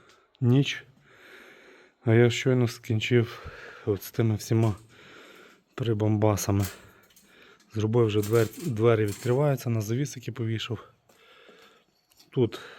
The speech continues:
зробив таку <clears throat> на, ну, на заслінку трикутну, щоб не забивав дощ на сіно. От двері. І так здавалося би,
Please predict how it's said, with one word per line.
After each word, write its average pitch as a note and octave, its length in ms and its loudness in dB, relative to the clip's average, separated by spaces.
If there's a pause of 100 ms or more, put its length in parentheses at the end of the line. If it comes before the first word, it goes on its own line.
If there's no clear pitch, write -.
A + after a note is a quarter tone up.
(420)
зробив G#2+ 360 -2
таку G#2+ 340 -4 (1040)
<clears throat> - 200 4 (300)
на, A#2 220 2 (1200)
ну, A#2 200 0
на A#2 120 2
заслінку B2+ 460 0
трикутну, A#2 480 -2 (560)
щоб A2+ 260 0
не A#2 120 4
забивав A2+ 460 0
дощ A2 300 2
на G#2+ 120 -2
сіно. A2 380 -2 (1200)
От G#2+ 360 -4
двері. A#2 500 2 (1800)
І D3 300 2
так B2 240 2
здавалося A#2 580 4
би, A2+ 280 2